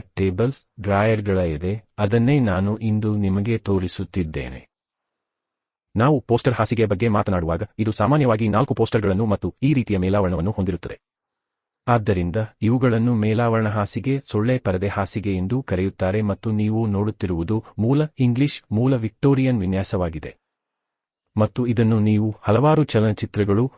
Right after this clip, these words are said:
ಪ್ರದರ್ಶನಗಳಲ್ಲಿ ನೋಡಿರಬಹುದು ಮತ್ತು ನೀವು ಹಳೆಯ ಅರಮನೆಗಳು ಅಥವಾ ಹಳೆಯ ಸಾಂಪ್ರದಾಯಿಕ ಮಾದರಿಯ ಹೋಟೆಲ್ಗಳನ್ನು ಪರಿಶೀಲಿಸಿದರೆ, ಅಂತಹುದೇ ಹಾಸಿಗೆಯು ಅಲ್ಲಿ ಕುಳಿತಿರುವುದನ್ನು ನೀವು ಕಾಣಬಹುದು. ಇತ್ತೀಚೆಗಿನ ಸಿನಿಮಾ ಡಾಕ್ಟರ್ ಸ್ಟ್ರೇಂಜ್, ಏ, ಹುಚ್ಚುತನದ ಮಲ್ಟಿವರ್ಸ್ ಬಗ್ಗೆ ಹೇಳುವುದಾದರೆ,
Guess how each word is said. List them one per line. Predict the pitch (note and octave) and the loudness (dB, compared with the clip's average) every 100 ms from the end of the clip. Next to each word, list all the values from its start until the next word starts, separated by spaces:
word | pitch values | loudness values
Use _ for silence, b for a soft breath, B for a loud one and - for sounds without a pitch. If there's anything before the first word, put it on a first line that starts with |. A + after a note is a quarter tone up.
| - | 0
ಪ್ರದರ್ಶನಗಳಲ್ಲಿ | A2+ B2+ - C#3 C3+ A#2+ A2+ A2 | 2 2 2 2 2 2 2 2
ನೋಡಿರಬಹುದು | G#2 G#2+ A2 G#2+ G2 G2 A2+ A2+ | 0 0 0 0 0 -2 -2 -2
ಮತ್ತು | G2 - G2 | -4 -2 0
ನೀವು | G#2 G#2+ A2 - | 0 2 0 -2
ಹಳೆಯ | - A#2+ C#3 A2+ | 0 2 4 2
ಅರಮನೆಗಳು | G#2+ G#2+ A2 G2+ G2+ A2+ | 2 2 2 2 0 0
ಅಥವಾ | A2 - A#2 | -2 0 0
ಹಳೆಯ | A2 A#2 D3 | 0 2 2
ಸಾಂಪ್ರದಾಯಿಕ | D3+ - G#2 A#2+ A2+ A2+ G#2 G#2+ | 2 0 0 0 0 0 0 0
ಮಾದರಿಯ | G2 G2 G#2 G2+ F#2+ | 2 0 0 0 -2
ಹೋಟೆಲ್ಗಳನ್ನು | G#2 A2 B2+ A#2+ G#2 F2+ G2 | 0 0 0 0 2 2 0
ಪರಿಶೀಲಿಸಿದರೆ, | G2 G2 - G2 F2 D#2+ C#2 C2 - G2+ | 0 -2 -2 -4 -4 -6 -8 -8 -8 0
ಅಂತಹುದೇ | A#2+ D3 C#3+ C3 | 2 2 2 2
ಹಾಸಿಗೆಯು | G#2+ F#2+ - G2 G2 A2+ G#2 | 2 0 -2 0 0 0 0
ಅಲ್ಲಿ | A2 | -2
ಕುಳಿತಿರುವುದನ್ನು | - A#2+ B2+ B2 G#2+ G2+ F#2 G#2+ | 0 0 2 2 0 2 0 0
ನೀವು | G#2 F#2+ A#2+ C3+ | 2 2 0 0
ಕಾಣಬಹುದು. | G2 F2 D2 D2+ - - _ _ _ _ _ _ _ _ _ _ _ _ _ _ | 0 0 -2 -6 -8 -16 _ _ _ _ _ _ _ _ _ _ _ _ _ _
ಇತ್ತೀಚೆಗಿನ | B2+ - F3 - C3+ A#2+ | -6 -2 -2 0 0 0
ಸಿನಿಮಾ | A2+ - D3+ D3 D3+ | 0 0 2 2 2
ಡಾಕ್ಟರ್ | A#2 G#2+ G#2+ G2 | 0 -4 -4 -6
ಸ್ಟ್ರೇಂಜ್, | - A2+ A2 - - | -6 -4 -4 -4 -4
ಏ, | F#2 G#2 - _ | -2 0 -4 _
ಹುಚ್ಚುತನದ | B2+ - D#3 C3+ B2 | -6 -2 0 0 0
ಮಲ್ಟಿವರ್ಸ್ | A2 A2 A2+ B2 A#2 - G2+ | 0 -2 0 0 0 -2 -4
ಬಗ್ಗೆ | F#2 A2 | -4 -2
ಹೇಳುವುದಾದರೆ, | G2+ F2 E2 D2+ C#2+ - - | -2 -2 -2 -6 -8 -10 -12